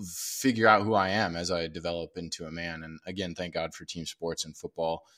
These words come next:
uh, gave me a role. And I realized early in the weight room that if I worked hard physically, it would benefit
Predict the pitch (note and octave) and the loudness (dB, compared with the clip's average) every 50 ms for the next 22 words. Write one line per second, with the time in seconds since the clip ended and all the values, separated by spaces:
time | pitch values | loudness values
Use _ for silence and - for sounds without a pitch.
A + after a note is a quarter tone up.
0 | _ _ _ _ - E2+ E2+ E2 E2 E2 F2+ E2+ F2+ F2 E2+ E2 E2 D#2+ D#2+ E2+ | _ _ _ _ -2 0 0 0 2 0 0 0 0 -2 -4 -4 -6 -6 -4 -2
1 | E2+ E2+ F2 F2 F2+ F2+ F2+ F2+ - - E2+ F2 E2+ E2 E2 D#2 D#2 F#2 F2+ F2+ | 0 2 2 4 4 4 2 0 -4 -10 -8 -6 -6 -6 -6 -6 -4 -2 -2 0
2 | F2+ E2+ E2+ E2+ E2 D#2+ - - - - A2 B2 A#2+ G#2+ F#2+ F#2 F2+ F#2 - - | 0 0 -2 -2 -2 -2 -4 -6 0 2 2 2 2 2 0 0 0 -2 -6 -8
3 | F2+ F2+ F2 E2+ E2+ F2+ G#2+ A2+ F2+ F#2 F#2 F#2 F2+ F2+ E2+ D#2+ - F2 E2+ E2 | -8 -8 -8 -6 -4 0 0 0 0 0 -4 -2 -2 -4 -6 -4 -4 -2 -2 -2
4 | - - F#2 - - E2+ F2+ F2 F2 F2 G#2 A#2 G#2+ - - - F#2 F2+ F2 F2 | -2 -4 -10 -4 -4 -2 -2 -2 -2 0 0 -2 -2 -2 -2 0 2 4 4 2
5 | F2 E2+ D#2+ - - - - A2+ G#2 G#2 G#2 - - G2 F2+ F2 E2+ E2+ - _ | 2 -2 -4 -8 -12 -4 -2 0 2 2 0 0 -2 -2 -2 0 -2 -4 -6 _
6 | - - - - _ _ _ _ - G2 G2 - G#2+ G2 G2 F#2+ F2+ F2 - G#2 | -20 -20 -20 -20 _ _ _ _ 0 0 0 0 -2 -2 0 0 -2 0 2 2
7 | G2+ G#2 G#2 - - G#2+ G2 F#2+ | 2 2 2 0 2 4 4 4